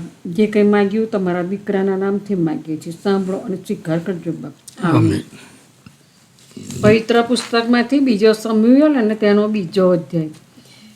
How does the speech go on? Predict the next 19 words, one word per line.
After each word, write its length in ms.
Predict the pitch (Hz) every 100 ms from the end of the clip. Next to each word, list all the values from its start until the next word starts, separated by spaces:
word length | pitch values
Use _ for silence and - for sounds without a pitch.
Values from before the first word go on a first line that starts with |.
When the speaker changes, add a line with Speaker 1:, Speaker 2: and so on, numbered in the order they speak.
| -
Speaker 1:
ત્યાર 240 | 226 262 277
પછી 360 | 302 269 269 294
એમ 260 | 277 277
થયું 320 | 254 262 285 320
કે 260 | 233 208
દાઉદે 640 | 208 214 254 277 269 285 269
યહોવાની 520 | 208 247 247 247 247
સલાહ 400 | - 208 208 208
પૂછી, 460 | 202 165 - 147 - _ _ _ _ _ _ -
"શું 160 | 302 302
હું 340 | 294 330 262
યહૂદિયાના 640 | 247 214 269 254 269 269 269
કોઈ 180 | 269 262
નગરમાં 600 | 240 196 214 220 226 202
જાઉં?" 380 | 196 262 359 - - _ - - - - 214
યહોવાએ 520 | 247 226 294 311 302 294
તેને 320 | 302 254 254
કહ્યું, 480 | 311 302 226 185 170 - - 180
"જા." 280 | 196 170 120